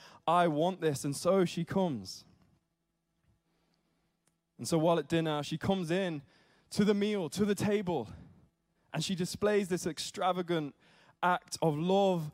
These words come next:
and adoration upon Jesus by cleaning his feet with her tears, by drying his feet with her hair, showering them with kisses,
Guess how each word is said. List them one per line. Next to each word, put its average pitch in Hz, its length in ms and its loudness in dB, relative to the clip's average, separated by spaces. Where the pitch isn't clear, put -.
and 160 160 -2
adoration 170 640 0
upon 165 300 -2
Jesus 185 400 -4
by 156 180 2
cleaning 247 680 -4
his - 320 -10
feet 247 380 -2
with 180 160 0
her 175 140 -2
tears, - 680 -6
by 165 140 0
drying 202 760 -2
his 170 180 0
feet 208 320 0
with 180 140 -4
her 156 140 0
hair, 160 460 -4
showering 202 500 2
them 180 220 -2
with 165 160 -4
kisses, 170 680 -2